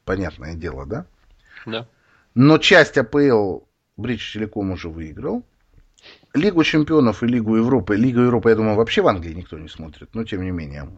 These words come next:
Speaker 1: она идет, э, пакетом. И посмотрите, какая стоимость пакета заплачена. Четыреста пятьдесят миллионов долларов в год.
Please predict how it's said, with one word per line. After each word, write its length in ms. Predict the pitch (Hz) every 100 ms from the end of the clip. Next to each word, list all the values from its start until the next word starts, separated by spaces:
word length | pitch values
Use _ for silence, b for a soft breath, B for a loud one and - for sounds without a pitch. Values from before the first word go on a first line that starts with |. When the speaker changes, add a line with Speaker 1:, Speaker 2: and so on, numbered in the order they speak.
| _
Speaker 1:
она 320 | - 104 95
идет, 320 | 87 87 82 _ _
э, 220 | - - 85
пакетом. 600 | - 98 - - 65 - - _ B B B B B B _
И 100 | 139
посмотрите, 1080 | 147 160 180 180 233 254 226 165 147 139 131 -
какая 500 | 131 131 156 147 123
стоимость 960 | 117 - 123 117 104 95 - - - -
пакета 420 | 101 98 87 - 80
заплачена. 640 | 82 - 73 - 73 78
Четыреста 560 | - - 208 226 - 151
пятьдесят 560 | 139 135 135 127 113
миллионов 480 | 98 90 120 113 82
долларов 400 | 85 90 87 80
в 40 |
год. 260 | 73 -